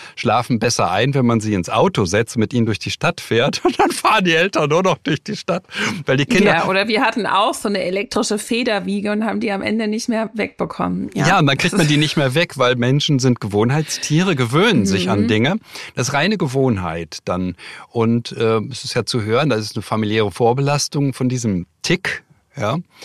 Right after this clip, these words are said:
Speaker 1: das ist so das eine, was mir auffällt. Und das andere, das springt ein ja an, ist, dass sie sa-, sehr angepasst sich verhalten hat und hat gesagt, „Na ja, diesen Tick muss ich akzeptieren.“ Nein, muss sie natürlich nicht.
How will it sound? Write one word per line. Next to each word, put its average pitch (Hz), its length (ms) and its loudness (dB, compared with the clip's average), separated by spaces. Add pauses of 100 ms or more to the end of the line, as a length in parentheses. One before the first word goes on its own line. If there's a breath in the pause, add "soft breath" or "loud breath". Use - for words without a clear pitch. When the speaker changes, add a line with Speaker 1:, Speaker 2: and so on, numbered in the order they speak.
(380 loud breath)
Speaker 1:
das 117 120 -2
ist 139 140 -4
so 139 80 0
das 117 220 0
eine, 131 240 2
was 107 160 0
mir 107 120 2
auffällt. 107 340 0
Und 107 240 -4
das 190 160 -6
andere, 113 260 0
das - 240 -4
springt - 360 -4
ein 107 140 -2
ja 101 180 2
an, 117 160 0
ist, - 260 -4
dass 107 120 -2
sie 113 140 -2
sa-, 104 240 0
sehr 98 180 -2
angepasst 104 500 0
sich - 180 -8
verhalten 101 500 -2
hat 113 140 -2
und 110 120 -2
hat 104 160 -4
gesagt, 98 320 -4
„Na 92 60 -8
ja, 80 220 -12
diesen 92 260 -8
Tick - 200 -12
muss 104 180 -4
ich 95 100 -8
akzeptieren.“ 101 680 -6
Nein, 87 180 -8
muss 98 180 -6
sie 110 100 -8
natürlich 90 340 -12
nicht. 165 280 -4